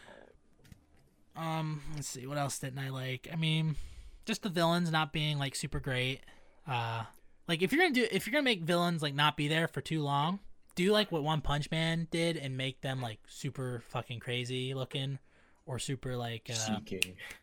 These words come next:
Speaker 1: Or frickin' the, uh, what was her, what was her name? The frickin' bug lady.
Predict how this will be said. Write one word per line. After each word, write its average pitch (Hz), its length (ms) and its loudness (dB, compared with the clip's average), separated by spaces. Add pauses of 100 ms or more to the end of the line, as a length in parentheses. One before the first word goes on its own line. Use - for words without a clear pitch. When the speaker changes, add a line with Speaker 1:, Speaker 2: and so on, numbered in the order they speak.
(640)
Speaker 1:
Or 151 300 4 (140)
frickin' 151 400 2
the, 135 240 6
uh, 127 300 4
what 147 140 -2
was 131 140 0
her, 131 80 2
what 135 220 -2
was 123 100 -4
her 127 100 -2
name? 113 320 -4 (140)
The 135 220 0
frickin' 135 400 0
bug 127 240 2
lady. 139 400 4